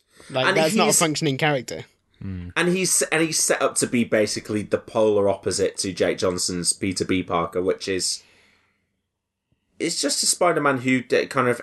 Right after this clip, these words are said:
Speaker 2: everything's gone right for him, and he's figured out that power responsibility <laughs> balance.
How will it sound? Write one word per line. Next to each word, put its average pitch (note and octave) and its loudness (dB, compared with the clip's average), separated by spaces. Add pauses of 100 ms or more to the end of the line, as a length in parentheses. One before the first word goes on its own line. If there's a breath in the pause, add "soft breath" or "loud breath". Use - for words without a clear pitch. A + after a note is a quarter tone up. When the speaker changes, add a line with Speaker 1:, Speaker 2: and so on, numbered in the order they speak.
Speaker 2:
everything's B2 0
gone A2 2
right A2+ 4
for G#2 -8
him, E2+ -4 (920)
and A2+ 2
he's A2+ 0
figured A2+ 0
out G#2 0
that - -2
power G2 0
responsibility A2+ 0
<laughs> D3 -4
balance. C#3 -2